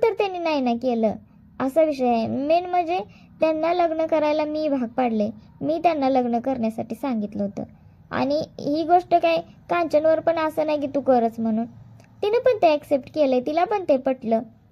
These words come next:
त्यामुळे तिने केले. तर सात जन्म जरी आम्हाला हेच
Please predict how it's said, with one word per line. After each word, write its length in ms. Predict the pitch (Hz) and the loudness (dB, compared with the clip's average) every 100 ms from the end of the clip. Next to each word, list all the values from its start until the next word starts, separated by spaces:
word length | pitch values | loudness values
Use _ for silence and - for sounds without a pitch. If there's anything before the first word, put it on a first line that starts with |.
| - - | -20 -8
त्यामुळे 300 | - 330 359 | -2 2 2
तिने 280 | 330 311 269 | 2 0 -2
केले. 340 | 269 285 226 233 - - - | 0 0 0 -4 -10 -10 -6
तर 80 | |
सात 240 | 277 339 339 349 | -2 0 -2 0
जन्म 260 | 392 359 | -2 0
जरी 240 | 359 359 359 | 0 0 0
आम्हाला 340 | 339 320 320 | -2 -2 -2
हेच 380 | 320 320 302 | 2 2 2